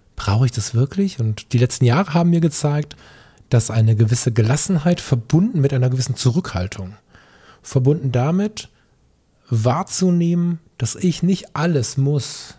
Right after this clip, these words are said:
gar nicht alles können muss. Auch ein Verdienst dieser Scanner-Persönlichkeitskiste, wenn du dich für ganz, ganz viel interessierst, merkst du sehr schnell, dass du Grenzen hast. Du kannst es nicht alles ausleben. Du kannst nicht Pilot, Arzt, äh, Pi-, Fotograf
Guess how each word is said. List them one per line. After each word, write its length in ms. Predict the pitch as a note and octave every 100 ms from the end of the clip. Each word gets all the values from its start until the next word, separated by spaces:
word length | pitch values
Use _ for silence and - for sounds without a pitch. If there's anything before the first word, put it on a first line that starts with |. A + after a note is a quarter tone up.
| _ _ _ _
gar 220 | - C3+ D3+
nicht 260 | C#3+ -
alles 360 | C3+ C#3 - -
können 400 | - A3+ E3 G#2
muss. 340 | G2 F#2 -
Auch 180 | D3+ C3+
ein 140 | C3
Verdienst 500 | A#2 B2+ B2 D#3 C#3+
dieser 220 | C3+ B2 A2+
Scanner-Persönlichkeitskiste, 1900 | - E3+ C#3+ G#2+ - - - - _ B2+ A#2+ C3 A#2+ - B2+ - C3+ - D3+
wenn 100 | B2+
du 80 | B2
dich 140 | A2
für 120 | B2+
ganz, 300 | B2 E3+ E3+
ganz 220 | E3 D3
viel 180 | - E3+
interessierst, 600 | D3+ - C#3+ - E3 -
merkst 300 | B2 C#3+ -
du 60 | C3+
sehr 160 | D3
schnell, 340 | D#3 - C#3+ D3+ - - -
dass 140 | C#3
du 100 | D3
Grenzen 400 | C3 F#3 - G2
hast. 240 | G#2 -
Du 40 | B2
kannst 380 | D#3+ G#3+ - F#3
es 140 | -
nicht 180 | C#3 -
alles 240 | G#2+ F#2
ausleben. 480 | F2+ G#2+ - G2+ G#2
Du 80 | B2
kannst 300 | D#3 F#3 -
nicht 240 | C#3 - - - - -
Pilot, 520 | - C3 B2+ C3 C3+ - - _
Arzt, 640 | - B2 C3 C#3 - - - - _ _
äh, 240 | B2 A2+ A2
Pi-, 240 | - F3
Fotograf 720 | - D#3 C#3 A#2+ B2 D3 -